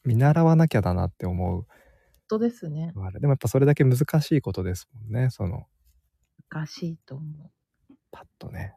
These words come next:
Speaker 2: やっぱ人間っていうのはこう、同じ、なんていうか、刺激とか運動とかってこう、
Speaker 1: うん。
Speaker 2: もうだんだん無意識になってくじゃないですか。
Speaker 1: <laughs> あー、
Speaker 2: こう、
Speaker 1: そっか。
Speaker 2: なんか、あんまりそこに考えを及ぼさずに、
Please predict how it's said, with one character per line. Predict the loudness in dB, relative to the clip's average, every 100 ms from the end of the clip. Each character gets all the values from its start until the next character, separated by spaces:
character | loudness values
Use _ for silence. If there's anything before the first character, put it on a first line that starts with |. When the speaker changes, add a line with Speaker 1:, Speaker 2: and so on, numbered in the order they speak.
| _
Speaker 2:
や | -18
っ | -10
ぱ |
人 | -8 -4 -4 -4
間 | -4 -6 -6
っ |
て | -8 -6
い |
う | -4
の | -4
は | -6 -10
こ | -12 -14 -6
う、 | -4
同 | -4 -6
じ、 | -8 -8 -8
な | -8 -8
ん |
て | -8
い |
う | -6
か、 | -6
刺 | -6 -10
激 | -10 -14 _
と | -16
か | -12 -8
運 | -6 -4
動 | 0 2 2
と | -2
か | -10
っ | -14
て | -18 -20 _
こ | -16 -10
う、 | -6
Speaker 1:
う |
ん。 |
Speaker 2:
も | -6
う | -6
だ | -6 -6
ん |
だ | -6
ん |
無 | -4 -4
意 |
識 | -6 -8 -4
に | -4
な | -4
っ |
て | -8
く | -18 -2
じ | -2
ゃ |
な | -2
い |
で |
す | -12
か。 | -18 -20
Speaker 1:
<laughs> | 0
あ | 2
ー、 | 4 4
Speaker 2:
こ | 0
う、 | -2
Speaker 1:
そ | -8 -16
っ |
か。 | -16 _ _ _ _ _ _ _ _
Speaker 2:
な | -10
ん | -10
か、 | -12 -16 -16 _ _
あ | -6
ん |
ま | -4
り | -4
そ | -6 -10
こ | -4
に | -4 -4 -6
考 | -8 -6 -4 -4
え | -4
を | -4 -4
及 | -6
ぼ | -6 -6 -6
さ | -10 -10 -10 -8
ず | -10
に、 | -10 -10 -12